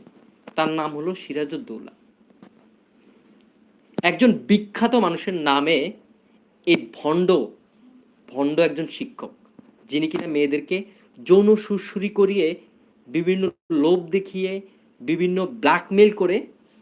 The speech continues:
বিভিন্ন মেয়েদেরকে হয়রানি করে। তার বিরুদ্ধে যে অভিযোগগুলো মেয়েটি করেছে, হান্ড্রেড পার্সেন্ট অভিযোগগুলো সত্য। যদি সত্য না হতো,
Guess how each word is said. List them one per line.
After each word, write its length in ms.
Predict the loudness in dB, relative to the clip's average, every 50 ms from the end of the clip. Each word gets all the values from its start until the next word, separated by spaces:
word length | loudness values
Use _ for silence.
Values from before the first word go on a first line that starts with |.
| _ _ _ _ _ _ _ -20
বিভিন্ন 460 | -12 -4 -4 -2 -2 -2 -4 -4 -4
মেয়েদেরকে 460 | -4 -2 -4 -4 -4 -6 -8 -8 -10
হয়রানি 380 | -10 -8 -8 -8 -6 -6 -6 -6
করে। 240 | -8 -10 -14 -14 -16 -20 _ _ _ _ _ _ _ _ _ _ _ _ _ _ -2
তার 180 | -2 0 0
বিরুদ্ধে 520 | -2 -4 -2 -2 -2 -2 -2 -2 -4 -4 -4 -8 -18 _ _ _ _ _
যে 120 | -4 -2 0
অভিযোগগুলো 600 | 0 2 2 2 2 2 0 -2 -2 0 2 2
মেয়েটি 240 | 2 0 -2 -6 -6
করেছে, 440 | -4 -4 -4 -4 -4 -6 -10 -10 -10 -12 _ -20 -20 -20 _
হান্ড্রেড 460 | -18 -12 -8 -6 -4 -2 -2 -4 -4 -4 -8
পার্সেন্ট 340 | -8 -8 -8 -10 -10 -8 -6
অভিযোগগুলো 460 | -4 -4 -2 -4 -4 -6 -4 -6 -6
সত্য। 460 | -6 -10 -14 -14 -14 _ -16 -16 -16 -16 _ _ _ -20 -20 -20 -20 -20 -20 -14 -6
যদি 180 | -4 -4 -4 -4
সত্য 480 | -8 -10 -12 -14 -14 -14 _ -10 -8
না 160 | -6 -6 -6 -6
হতো, 320 | -8 -10 -8 -8 -12